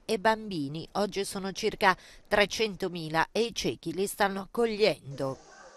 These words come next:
La maggior parte di loro vive ancora in ostelli o nei campus universitari, come qui nel campus dell'Università di Praga. Vivono in stanze da due o tre persone, utilizzano una cucina comune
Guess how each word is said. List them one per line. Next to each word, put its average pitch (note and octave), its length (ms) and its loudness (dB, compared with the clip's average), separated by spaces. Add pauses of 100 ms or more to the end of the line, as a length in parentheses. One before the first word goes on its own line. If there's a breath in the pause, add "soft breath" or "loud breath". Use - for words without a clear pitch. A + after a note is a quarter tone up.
(440)
La G#3+ 100 0
maggior A#3 320 2
parte A#3+ 340 4
di G#3 120 -4
loro A#3+ 300 6
vive F#3 280 -2
ancora F#3+ 340 0
in F3+ 180 -2
ostelli G#3+ 680 0
o G3 60 0
nei E3+ 140 -4
campus G3 440 -2
universitari, G3+ 880 0
come G#3+ 280 -2
qui B3 180 -6
nel G#3+ 200 -2
campus A3+ 640 2
dell'Università G3+ 1040 0
di F3+ 140 -4
Praga. D3 640 0 (460 soft breath)
Vivono A#3+ 360 0
in G#3+ 100 -4
stanze A#3 500 2
da F#3+ 200 4
due G#3 220 2
o G#3+ 40 2
tre F#3 160 -2
persone, A3+ 580 -2
utilizzano G3 800 -4 (300 soft breath)
una G#3+ 240 2
cucina A#3 440 -4
comune F#3 580 -6